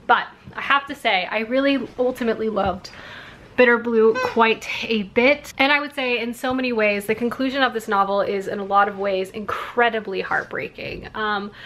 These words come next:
so much of this book was confronting the past pain that the previous king, um,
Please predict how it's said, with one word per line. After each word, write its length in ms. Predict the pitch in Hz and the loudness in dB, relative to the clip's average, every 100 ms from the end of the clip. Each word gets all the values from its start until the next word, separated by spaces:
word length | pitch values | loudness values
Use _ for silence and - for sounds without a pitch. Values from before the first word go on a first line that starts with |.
| - - | -20 -20
so 300 | - - 262 | -4 2 4
much 320 | 277 247 247 - | 4 2 2 -2
of 200 | 214 - | -4 -2
this 180 | 214 | -4
book 300 | - 208 202 196 | -2 -4 -4 -4
was 160 | 202 | -6
confronting 920 | - 208 202 202 202 202 202 196 202 190 | -6 -8 -2 -2 -2 -6 -8 -6 -8 -10
the 80 | - | -14
past 460 | - 196 196 - - | -2 0 0 -2 -16
pain 480 | - 202 196 226 302 | -10 -8 -6 -6 -4
that 640 | 294 247 190 202 190 175 | -4 -6 -2 2 2 0
the 60 | 214 | -8
previous 420 | - 220 214 214 | -10 -8 -4 -4
king, 420 | - - 202 202 202 - - - - - | -6 -10 -8 -8 -10 -16 -20 -20 -20 -6
um, 520 | 220 214 202 196 208 | 0 2 2 -2 -8